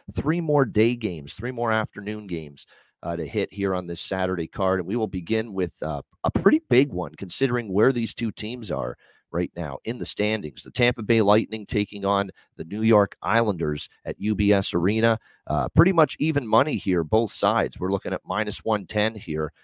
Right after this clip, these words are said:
uh, in this matchup with the, uh, Lightning and, uh, the Islanders.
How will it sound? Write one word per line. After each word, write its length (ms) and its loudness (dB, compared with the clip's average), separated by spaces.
uh, 240 -2
in 180 -2
this 200 0
matchup 560 0
with 180 -2
the, 160 2
uh, 80 2
Lightning 560 0
and, 300 -6
uh, 160 -2
the 160 0
Islanders. 600 0